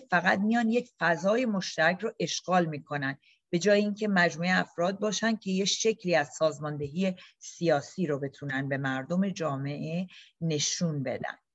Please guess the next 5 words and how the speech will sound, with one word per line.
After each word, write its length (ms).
به 80
عقیدهٔ 760
افلاطون 840
در 200
شکل 720